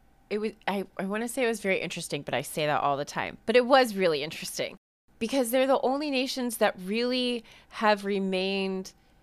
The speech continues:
roughly the same size in the same location as they were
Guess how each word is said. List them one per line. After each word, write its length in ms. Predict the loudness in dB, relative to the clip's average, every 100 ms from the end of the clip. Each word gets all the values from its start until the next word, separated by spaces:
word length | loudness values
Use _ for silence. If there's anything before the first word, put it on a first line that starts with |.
| _ -2
roughly 380 | 4 4 4 -2
the 120 | -2
same 340 | -2 0 0 -2
size 800 | 0 4 4 2 -2 -6 -14 -18 _ _ _ -2
in 180 | 0
the 100 | 0
same 320 | -2 0 0 0
location 960 | -2 -2 -6 -4 -4 -2 -2 -6 -8 -16 -20 -20 _
as 240 | 2 2 2
they 160 | 0
were 800 | 0 -6 -2 2 4 4 2 -2